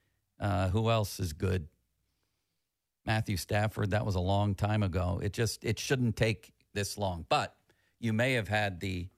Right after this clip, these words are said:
overriding issue of a totally incompetent coordinator, which, again, somehow is separated from Tomlin. Like, you know, Art said this will be solely Mike's hire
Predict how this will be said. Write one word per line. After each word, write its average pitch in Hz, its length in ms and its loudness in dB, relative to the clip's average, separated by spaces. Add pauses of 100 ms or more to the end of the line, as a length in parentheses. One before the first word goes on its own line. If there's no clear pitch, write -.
(720)
overriding 110 760 2
issue 104 380 0
of 90 120 -4
a 92 40 -4
totally 101 540 0
incompetent 101 720 -2
coordinator, 95 560 -2
which, 95 220 -4
again, 120 260 0
somehow 139 480 0
is 101 140 -2
separated 95 840 -2 (480)
from 107 680 0 (960)
Tomlin. 135 420 -2 (840)
Like, 110 360 -4 (1300)
you 120 160 2
know, 113 240 2
Art 127 240 2
said 123 260 0
this 120 220 0
will 120 60 -2
be 101 180 0
solely 127 560 0
Mike's 110 420 0
hire 113 540 0